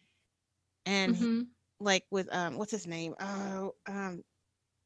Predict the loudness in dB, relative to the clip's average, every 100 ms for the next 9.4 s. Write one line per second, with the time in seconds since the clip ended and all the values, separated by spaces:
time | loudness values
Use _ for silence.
0 | _ _ _ _ _ _ _ _ _ -16
1 | -14 -10 -8 -6 0 2 2 2 -2 -10
2 | -14 _ _ _ _ 0 2 2 0 -6
3 | _ _ _ _ _ _ _ _ -2 -2
4 | 0 -6 -10 -8 -4 0 0 2 -2 0
5 | 0 -2 -4 -18 -16 2 10 12 12 10
6 | 8 6 4 6 6 4 4 4 4 4
7 | 2 4 4 6 4 4 4 4 4 2
8 | 2 2 0 0 0 2 2 0 -2 0
9 | 0 0 0